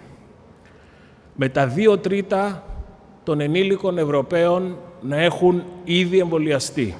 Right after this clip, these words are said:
με τα πρώτα κονδύλια από το Ταμείο Ανάκαμψης και Ανθεκτικότητας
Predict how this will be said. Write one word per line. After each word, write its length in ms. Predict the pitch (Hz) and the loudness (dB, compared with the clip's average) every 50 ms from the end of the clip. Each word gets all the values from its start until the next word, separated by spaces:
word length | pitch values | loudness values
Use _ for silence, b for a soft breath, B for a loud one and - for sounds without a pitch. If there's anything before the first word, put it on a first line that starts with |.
| - - - - - - - - - - - - B B B B B B B B B B B | -16 -20 -20 -20 -20 -20 -20 -20 -20 -20 -20 -20 B B B B B B B B B B B
με 160 | - 139 139 | -6 -4 -4
τα 140 | 131 143 139 | -2 -2 -4
πρώτα 280 | 139 185 202 202 208 196 | 0 0 0 0 0 -2
κονδύλια 540 | 185 190 175 160 160 185 190 196 196 190 185 | 0 2 0 4 4 2 2 4 2 2 2
από 100 | 180 170 | 0 0
το 140 | - 165 | 0 0
Ταμείο 640 | 139 151 143 147 165 180 185 185 185 180 180 180 - - - 123 | 2 2 2 2 2 2 4 4 6 4 4 2 -2 -8 -8 -4
Ανάκαμψης 720 | 143 139 147 160 175 185 180 190 175 - - 180 151 - | -2 0 2 2 2 2 0 -2 -2 -2 -2 -4 -4 0
και 80 | - | 0
Ανθεκτικότητας 1300 | 151 143 131 156 139 - - 151 135 - 170 175 170 185 180 165 180 180 190 180 - - - - - - | 0 0 0 -4 -6 -4 -6 -6 0 4 4 4 4 2 -2 -2 0 0 0 -2 -4 -8 -10 -10 -12 -14